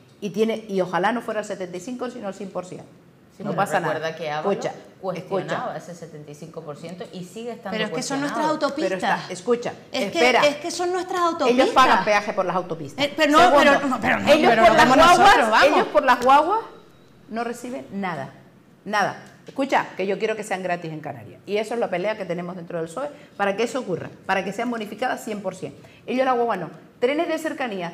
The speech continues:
Speaker 1: ¿Sabes cuántos millones de ciudadanos peninsulares no pueden cogerlo? Porque el tren de cercanía no va por todos los pueblos. Los que hemos estado en la península sabemos que no van por todos los pueblos. Van de ciudad en ciudad o de pueblo grande en pueblo, pueblo grande y tampoco paran
Speaker 3: Pero al
Speaker 1: todos los
Speaker 3: igual que hay
Speaker 1: pueblos.
Speaker 3: pueblos aquí que
Speaker 1: Bien,
Speaker 3: no pueden
Speaker 1: la
Speaker 3: pasar la
Speaker 1: movilidad,
Speaker 3: guagua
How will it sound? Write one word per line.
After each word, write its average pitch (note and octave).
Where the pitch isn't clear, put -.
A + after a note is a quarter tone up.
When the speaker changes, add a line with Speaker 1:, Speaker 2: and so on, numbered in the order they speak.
Speaker 1:
¿Sabes C#4
cuántos C#4+
millones A#3
de F3+
ciudadanos F#3+
peninsulares F#3+
no F#3
pueden F3+
cogerlo? G#3
Porque F3
el D#3+
tren F#3+
de F3
cercanía E3
no D3+
va D#3
por G3+
todos D4+
los D#4
pueblos. G#3
Los C#3
que -
hemos C#3+
estado D3+
en D3
la D3
península D#3
sabemos D#3+
que A3+
no A3+
van F#3
por D#3+
todos G3+
los -
pueblos. B3
Van F#3
de E3
ciudad D#3+
en G#3+
ciudad C#4+
o A#3+
de G#3+
pueblo F#3+
grande F3+
en G#3+
pueblo, C#4
pueblo F3
grande A3
y G3+
tampoco E3+
paran F#3
Speaker 3:
Pero B3+
al B3
Speaker 1:
todos -
los C4+
Speaker 3:
igual C4
que D#4
hay D4+
Speaker 1:
pueblos. D#4+
Speaker 3:
pueblos D#4+
aquí -
que B3
Speaker 1:
Bien, C4+
Speaker 3:
no E4
pueden E4
Speaker 1:
la C4
Speaker 3:
pasar C4
la -
Speaker 1:
movilidad, E4
Speaker 3:
guagua F#4+